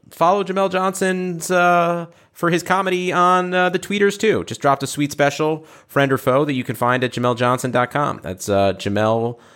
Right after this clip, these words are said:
with a Mel, jamel johnson dot com. And that's us. We're, uh, we're just out here causing a ruckus.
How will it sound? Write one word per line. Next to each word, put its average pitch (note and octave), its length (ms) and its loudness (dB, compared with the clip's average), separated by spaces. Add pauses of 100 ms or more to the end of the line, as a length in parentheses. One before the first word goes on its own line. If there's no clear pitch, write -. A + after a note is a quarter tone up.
(240)
with G#2+ 220 -2
a G#2+ 40 2
Mel, G#2 680 2 (680)
jamel G2+ 240 -4
johnson F#2+ 300 -2
dot F2 220 -2
com. C#2+ 360 -6
And G#2+ 140 -4
that's C3+ 220 -2
us. E3 180 0
We're, B2 260 2
uh, B2+ 260 2 (680)
we're A#2 80 -10
just B2+ 160 -10
out A2+ 180 0
here C3 180 -2
causing B2 380 0
a B2 60 2
ruckus. C3 580 -4